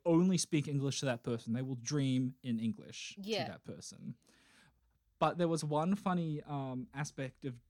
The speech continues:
Speaker 1: dreaming with people who are bilingual,
Speaker 2: Mm-hmm.
Speaker 1: where they report themselves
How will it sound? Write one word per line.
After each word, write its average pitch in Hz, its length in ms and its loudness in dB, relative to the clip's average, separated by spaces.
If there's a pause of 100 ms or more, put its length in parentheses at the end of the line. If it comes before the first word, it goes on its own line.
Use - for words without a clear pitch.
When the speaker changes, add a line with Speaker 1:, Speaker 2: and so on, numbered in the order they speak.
(260)
Speaker 1:
dreaming 123 960 -2
with 123 300 -4
people 131 240 -6
who 127 80 -2
are - 20 -6
bilingual, 127 680 2 (360)
Speaker 2:
Mm-hmm. 214 160 -6
Speaker 1:
where 131 280 0 (260)
they 151 100 2
report 165 680 0
themselves 135 720 0